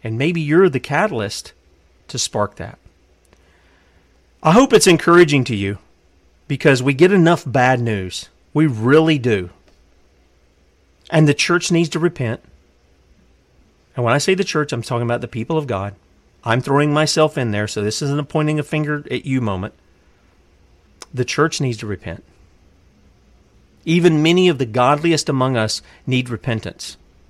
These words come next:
because they're not doing all they can do either.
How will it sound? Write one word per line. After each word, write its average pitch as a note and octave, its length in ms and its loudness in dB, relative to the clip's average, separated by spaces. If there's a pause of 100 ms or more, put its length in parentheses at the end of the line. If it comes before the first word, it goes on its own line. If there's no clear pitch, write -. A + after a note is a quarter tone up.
(920)
because A#2 300 -4
they're A#2 120 0
not A#2+ 160 0
doing G#2+ 240 -4
all G#2 200 -4
they G#2+ 160 -6
can F#2+ 200 -10
do F#2+ 180 -10
either. A2 300 -10